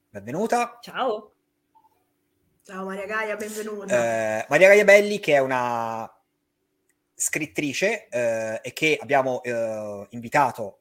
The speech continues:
Speaker 1: in questa puntata per parlare di Draghi, perché lei è autrice, eh, della saga della Dorsale,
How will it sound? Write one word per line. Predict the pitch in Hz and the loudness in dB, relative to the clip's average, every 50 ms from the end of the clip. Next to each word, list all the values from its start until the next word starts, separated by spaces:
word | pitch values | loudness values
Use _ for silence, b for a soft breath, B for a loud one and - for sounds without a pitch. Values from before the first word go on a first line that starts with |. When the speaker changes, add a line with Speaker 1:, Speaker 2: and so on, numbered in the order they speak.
| _ | _
Speaker 1:
in | - 110 110 107 104 | -20 -18 -18 -16 -16
questa | - 120 - 113 | -14 -12 -12 -12
puntata | - 123 110 - 139 127 - 117 104 98 - | -14 -8 -4 -2 -2 -2 -2 -6 -10 -10 -10
per | - 120 - | -12 -8 -6
parlare | - 120 120 120 156 | -4 -4 -4 -4 -4
di | 180 | -4
Draghi, | 151 135 127 127 127 127 | -2 -2 -4 -4 -4 -6
perché | - 120 - - 123 | -8 -10 -10 -8 -4
lei | 123 123 120 117 117 120 | -2 -2 0 -2 -2 -6
è | - - | -8 -8
autrice, | 123 117 - 135 135 113 - - 117 117 117 - | -10 -10 -10 -12 -14 -12 -12 -10 -10 -10 -10 -10
eh, | 110 110 107 107 107 101 101 98 98 B B B B | -10 -10 -8 -8 -8 -10 -10 -12 -14 B B B B
della | B 113 113 110 110 113 107 107 104 104 101 101 101 101 98 101 92 | B -8 -8 -6 -6 -8 -6 -8 -8 -8 -8 -10 -10 -10 -12 -12 -12
saga | - - - 135 123 123 110 113 113 | -8 -4 -2 -2 0 0 0 -2 -4
della | 113 113 107 110 107 107 107 | -4 -6 -8 -8 -8 -8 -8
Dorsale, | 104 123 120 - - - 107 98 101 113 151 180 190 | -6 -8 -6 -6 -6 -6 -6 -4 -2 0 0 0 0